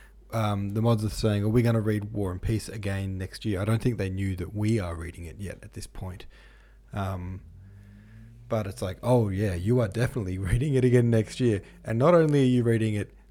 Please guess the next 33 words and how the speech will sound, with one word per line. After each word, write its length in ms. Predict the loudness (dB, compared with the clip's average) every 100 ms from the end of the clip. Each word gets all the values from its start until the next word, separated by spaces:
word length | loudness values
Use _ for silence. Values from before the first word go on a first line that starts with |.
| -2
all 300 | 4 6 6
of 160 | 4 2
the 80 |
Hemingway 440 | 0 0 0 0 0
List, 420 | 0 -2 -6 -8 -4
or 100 | 0
whoever's 340 | 2 2 0
sticking 320 | -2 -4 -2
around, 400 | -2 -2 -2 0
we're 100 | 2
gonna 160 | 2 2
raid 560 | 0 0 2 4 2
your 200 | 2 -2
subreddit 560 | -2 -4 -4 -4 -4 -6 -10 -12
and 180 | -10 -6
participate 680 | -6 -6 -10 -8 -10 -10
every 200 | -10 -12
day. 280 | -12 -12 -12 -16 -20 -10
And 100 | -6
so 140 | 0
that's 240 | 2 2 0
kinda 280 | -4 -2 0
how 180 | 2
I 80 | 2
wanna, 400 | 2 0 -2 -6 -10 -20 -16
um, 500 | -10 -6 -6 -6 -10 -12 -18 -20 -20 -20 -20 -20 -20
format 720 | -20 -10 -4 0 0 0 -2 -6
it 160 | -12
or 200 | -10 -10
structure 560 | -10 -4 -2 -2 -2 -6
this 200 | -6 -8
whole 200 | -8 -8
thing. 380 | -10 -12 -12